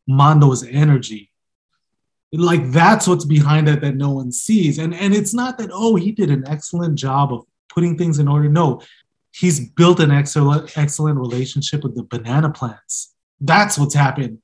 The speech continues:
So you're, you're, you're experiencing this relationship emanate. So if you, you know, come in contact with the plants,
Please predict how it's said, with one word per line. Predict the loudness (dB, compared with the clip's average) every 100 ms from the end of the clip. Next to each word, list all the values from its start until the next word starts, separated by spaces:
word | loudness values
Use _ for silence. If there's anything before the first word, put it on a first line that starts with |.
| _
So | 0 4
you're, | 6 6
you're, | 6 4 4 2 0
you're | 2 2
experiencing | 0 -6 0 4 4 2 -2 -2 -4 -4
this | -6 -6
relationship | -4 -2 -2 -2 -4 -4 -6 -4
emanate. | -2 0 -2 -4 -8 _ _ -20 -12
So | 0 2 2 -2 -12 -20 -20 _ _ _ _ _
if | -2 -2 0
you, | -2 _ _ -6
you | -2
know, | -2 -2 -10 _ _ _ -6
come | -2
in | -2
contact | -2 2 2 2 -2 -4
with | -10
the | -12
plants, | -10 -4 -2 -2 -4 -8 -12 _